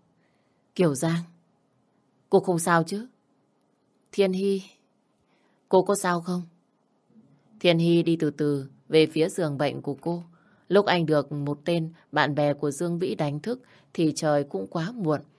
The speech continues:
Nhận được tin Kiều Giang ở bệnh viện, anh liền nhanh chóng chạy đến. Hai người vốn dĩ đang yên đang lành lại bị bắt đi làm. Anh cứ tưởng rằng người của gia tộc mình muốn truy sát. Anh thì không sao, nhưng anh rất lo lắng cho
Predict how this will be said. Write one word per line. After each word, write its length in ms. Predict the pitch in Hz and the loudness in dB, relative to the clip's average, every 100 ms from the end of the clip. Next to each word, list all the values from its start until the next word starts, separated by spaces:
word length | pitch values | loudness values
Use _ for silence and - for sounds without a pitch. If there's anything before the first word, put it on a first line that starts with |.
| _ _ - | _ _ 0
Nhận 180 | 165 | 4
được 180 | 160 160 | 4 2
tin 180 | 208 202 | 0 -2
Kiều 240 | 170 151 | 0 -2
Giang 260 | 147 190 190 | 0 -4 -4
ở 100 | 151 | -4
bệnh 260 | 131 139 156 | -4 -6 -4
viện, 240 | 156 139 - - | -4 -4 -10 -12
anh 200 | - 180 | -2 0
liền 200 | 156 143 | 2 0
nhanh 200 | 139 160 | -2 -4
chóng 240 | 165 147 165 | -4 -6 -4
chạy 200 | 190 131 | -4 -2
đến. 320 | 147 143 220 - _ _ _ | -2 -4 -10 -20 _ _ _
Hai 160 | - 175 | -2 2
người 200 | 156 143 | 2 0
vốn 240 | 143 160 | -2 -4
dĩ 200 | 185 233 | -4 -4
đang 200 | 208 190 | -4 -4
yên 220 | - 202 | -4 -4
đang 200 | 196 190 | -4 -4
lành 220 | 165 143 131 - - | -4 -4 -8 -16 -2
lại 180 | 151 143 | 0 2
bị 200 | 151 139 | 0 -2
bắt 240 | 208 - | -6 -6
đi 140 | 190 | -4
làm. 260 | 170 147 139 135 _ _ _ _ - | -2 -4 -6 -12 _ _ _ _ 2
Anh 180 | 175 | 2
cứ 120 | 170 214 | 2 0
tưởng 280 | 185 151 | 0 -2
rằng 300 | 131 151 143 135 _ - - - _ | -2 -4 -4 -8 _ -20 -20 -20 _
người 280 | 151 160 151 | 2 6 6
của 180 | 147 147 | 4 -2
gia 200 | 160 180 | -2 -6
tộc 280 | 170 151 - | -2 -2 -2
mình 240 | 147 139 143 | -6 -6 -8
muốn 280 | - 156 160 - | -2 -2 -2 -6
truy 220 | 185 160 | -2 -2
sát. 300 | - 185 233 _ _ _ _ _ _ _ | -2 -8 -10 _ _ _ _ _ _ _
Anh 200 | - 170 | -2 0
thì 140 | 165 147 | 0 -2
không 240 | 165 165 | -4 -6
sao, 420 | - 170 170 170 - - - | -6 -4 -4 -6 -10 -10 -2
nhưng 160 | 175 | 2
anh 140 | 170 165 | 2 2
rất 220 | 220 202 | -2 0
lo 140 | 175 | 0
lắng 240 | 151 147 | 0 -2
cho 140 | 185 | -4